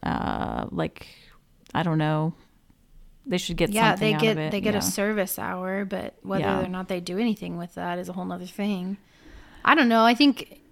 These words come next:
Speaker 2: rewarding it then kinda defeats the purpose, right?
Speaker 1: Um, well, you get a reward from community service anyway when you do it.
Speaker 2: Not
Speaker 1: So,
Speaker 2: always.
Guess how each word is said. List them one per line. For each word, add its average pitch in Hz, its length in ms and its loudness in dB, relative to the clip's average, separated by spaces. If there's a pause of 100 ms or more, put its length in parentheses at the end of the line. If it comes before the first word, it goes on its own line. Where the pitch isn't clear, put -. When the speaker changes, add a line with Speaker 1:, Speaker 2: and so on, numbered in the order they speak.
(560)
Speaker 2:
rewarding 214 800 2
it 202 240 -2
then 202 340 0
kinda 196 260 -2
defeats 196 380 -6
the 190 100 -6
purpose, 208 840 -6
right? 202 360 -4 (1120)
Speaker 1:
Um, 254 500 4 (440)
well, 233 260 8
you 214 160 4
get 214 140 4
a 233 40 4
reward 196 400 4
from 190 200 2
community 185 420 2
service 175 380 -2
anyway 208 340 6
when 156 140 -2
you 160 100 -2
do 156 180 0
it. 180 220 0 (1200)
Speaker 2:
Not 190 200 -8
Speaker 1:
So, - 60 -4
Speaker 2:
always. 208 600 0